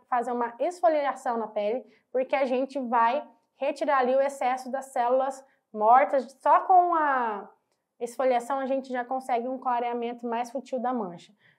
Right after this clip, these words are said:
Depois, a gente pode tonificar, hidratar, passar um, um hidrolato ali pra repor, né, a barreira dessa esfoliação que a gente fez.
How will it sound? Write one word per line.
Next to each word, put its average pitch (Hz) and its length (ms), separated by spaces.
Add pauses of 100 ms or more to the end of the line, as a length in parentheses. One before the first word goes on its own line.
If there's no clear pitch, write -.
(100)
Depois, 226 300
a - 20
gente 311 260
pode 285 360
tonificar, 330 840
hidratar, 254 760
passar 269 420
um, 254 440
um 240 40
hidrolato 233 640
ali 269 340 (380)
pra 277 420 (140)
repor, 294 640
né, 254 160
a 262 60
barreira 254 380
dessa 247 280
esfoliação 254 560
que 262 60
a 247 40
gente 262 240
fez. 185 340